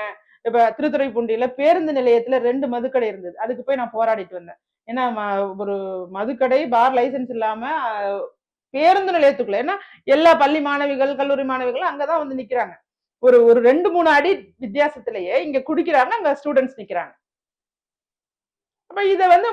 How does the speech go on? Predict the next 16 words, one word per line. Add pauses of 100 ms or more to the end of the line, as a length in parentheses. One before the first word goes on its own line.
(160)
முன்கூட்டியே
போராடி
எந்தெந்த (100)
இடத்துல (680)
குழந்தைகளுக்கோ
பிள்ளைகளுக்கோ
இடைஞ்சலா
இருக்குன்னா
அந்த
இடத்தையெல்லாம்
மக்கள் (440)
கண்டுபிடிச்சு
போராட்டம்
பண்ணணும். (420)
இது
வந்து